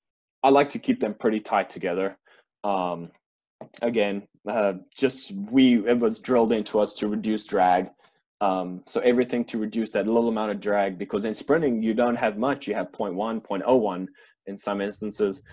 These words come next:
um, to either win the race or lose the race.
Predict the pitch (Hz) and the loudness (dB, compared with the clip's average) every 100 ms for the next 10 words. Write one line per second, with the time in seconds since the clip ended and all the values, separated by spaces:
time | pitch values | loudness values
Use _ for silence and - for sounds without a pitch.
0 | - - - - - 104 98 90 87 85 | -20 -20 -20 -20 -6 -2 0 -2 -6 -12
1 | _ _ _ _ _ _ _ _ _ - | _ _ _ _ _ _ _ _ _ -4
2 | 110 98 82 _ 117 110 101 107 127 110 | -2 -2 -8 _ 0 2 2 2 2 2
3 | 110 110 101 104 123 120 92 90 87 - | 2 0 -2 0 0 0 -4 -4 -6 -12